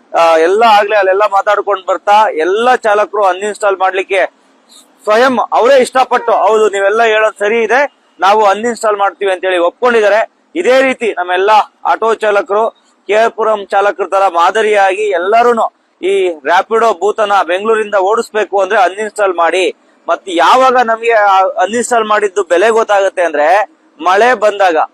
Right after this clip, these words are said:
ಮಳೆ ಬಂದಾಗ ಅವ್ನ್ ಬೈಕ್ ಅಲ್ಲಿ ಯಾವ ರೀತಿ ಸರ್ವಿಸ್ ಕೊಡ್ತಾನೆ ಅವನು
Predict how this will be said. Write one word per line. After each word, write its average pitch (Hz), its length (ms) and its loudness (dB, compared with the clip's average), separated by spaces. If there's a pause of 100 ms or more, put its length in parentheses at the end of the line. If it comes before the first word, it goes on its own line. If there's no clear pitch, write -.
(560)
ಮಳೆ 226 320 2
ಬಂದಾಗ 247 360 0
ಅವ್ನ್ 233 240 2
ಬೈಕ್ 262 300 0
ಅಲ್ಲಿ 254 140 2
ಯಾವ 214 220 4
ರೀತಿ 262 260 -4
ಸರ್ವಿಸ್ 247 340 -2
ಕೊಡ್ತಾನೆ 233 340 0
ಅವನು 220 240 0